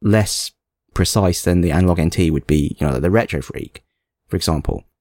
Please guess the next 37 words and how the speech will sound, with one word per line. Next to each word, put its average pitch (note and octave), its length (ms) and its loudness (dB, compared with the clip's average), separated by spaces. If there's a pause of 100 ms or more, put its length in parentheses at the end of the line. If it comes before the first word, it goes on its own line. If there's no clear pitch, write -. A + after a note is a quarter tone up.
(400)
It's C3 180 0
a B2+ 40 -2
tiny G3 300 4
little C#3+ 200 4
machine G#2 640 2
that's - 120 -4
actually B2 220 0
really G2+ 220 4
just F#2 240 0
running G2+ 320 4
an F#2 80 0
emulator, F#2 680 0 (380)
but G2+ 220 2
that A#2+ 180 2
machine A2 340 4
comes A2 460 4
with, G2+ 220 4
like, - 160 -2
a G2+ 40 2
bigger G#2+ 220 2
unit G2 260 4
you F#2+ 140 -2 (140)
plug G2 200 0
it - 60 -4
into A2+ 460 2
that - 100 0
has F#2 160 2
cartridge A2+ 400 0
slots F2 300 0
for E2+ 340 2 (400)
Famicom, F#2 680 2 (380)
snes, F2 760 2 (720)
Game F#2 160 4
Boy F2+ 140 4
Advance, F2+ 720 2 (720)
and F#2+ 160 4
then F#2+ 240 4